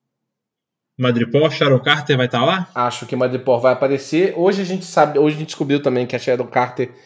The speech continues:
Speaker 2: ela meio que, que se fudeu depois do Guerra Civil, né? Você viu ele fala-, ele-, eles falando, "Ah, a última vez que a gente roubou alguma coisa."
Speaker 1: Sim, é.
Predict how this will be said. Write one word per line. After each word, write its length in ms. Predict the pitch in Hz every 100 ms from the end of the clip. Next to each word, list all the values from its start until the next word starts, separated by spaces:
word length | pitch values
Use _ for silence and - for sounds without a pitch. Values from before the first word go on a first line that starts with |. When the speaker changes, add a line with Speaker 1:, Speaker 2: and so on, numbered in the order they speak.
| _ _ _
Speaker 2:
ela 200 | 123 131
meio 200 | 131 135
que, 760 | 139 127 120 113 110 98 - _ - -
que 100 | -
se 160 | -
fudeu 300 | - 131 131
depois 240 | 135 127 127
do 80 | 120
Guerra 160 | 120
Civil, 340 | 123 117 131 175
né? 340 | 180 185 - _ _ _ _ _ _ _ _ _
Você 120 | -
viu 160 | 113 131
ele 140 | 120
fala-, 300 | 113 120 117
ele-, 160 | 117 117
eles 180 | 120 -
falando, 400 | 117 113 131 151
"Ah, 60 |
a 60 | 139
última 220 | 147 156
vez 120 | 147
que 80 | 151
a 20 |
gente 80 | 147
roubou 240 | 151 127 139
alguma 280 | 135 135 -
coisa." 440 | 139 151 131 180
Speaker 1:
Sim, 200 | - - _
é. 260 | 139 123